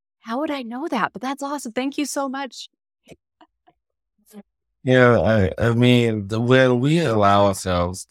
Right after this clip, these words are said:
Speaker 2: to, oh, be open and connect to that frequency of vibration, we can truly begin to see what it is at the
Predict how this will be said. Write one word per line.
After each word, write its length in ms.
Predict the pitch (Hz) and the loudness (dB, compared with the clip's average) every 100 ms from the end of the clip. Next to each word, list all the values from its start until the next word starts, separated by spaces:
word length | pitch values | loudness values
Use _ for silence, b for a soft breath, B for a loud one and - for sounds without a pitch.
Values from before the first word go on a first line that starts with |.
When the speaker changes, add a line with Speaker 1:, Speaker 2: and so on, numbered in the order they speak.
| - | 0
Speaker 2:
to, 600 | 98 92 90 90 87 - _ _ _ _ _ _ _ | 2 2 -2 -8 -14 -20 _ _ _ _ _ _ _
oh, 160 | 95 95 | -2 -2
be 220 | 95 101 | 0 2
open 460 | 87 87 87 82 - _ _ _ _ _ _ _ | 2 0 -6 -14 -16 _ _ _ _ _ _ _
and 500 | 101 98 95 92 92 | -6 -2 -2 -4 -10
connect 480 | - 95 101 98 98 | -6 -4 -2 -4 -6
to 100 | 101 | -6
that 220 | 95 73 | -6 -6
frequency 540 | - 98 92 95 - 92 | -10 -12 -8 -8 -4 -4
of 120 | 85 | -4
vibration, 840 | 85 82 80 98 98 98 92 85 - _ _ _ _ _ _ | -4 -4 -4 -2 -2 -2 -8 -12 -14 _ _ _ _ _ _
we 380 | 104 104 98 87 | -4 -2 -4 -4
can 280 | - 107 101 | -2 0 -2
truly 600 | - 135 147 135 110 104 | -2 -2 0 0 -4 -6
begin 420 | 98 95 101 98 | -8 -4 -2 -2
to 140 | 95 95 | -6 -8
see 380 | - - 104 | -8 -2 0
what 200 | 98 95 | 2 2
it 120 | 92 90 | 2 2
is 220 | 92 92 | 0 -2
at 220 | 90 87 | -6 -8
the 120 | 80 | -12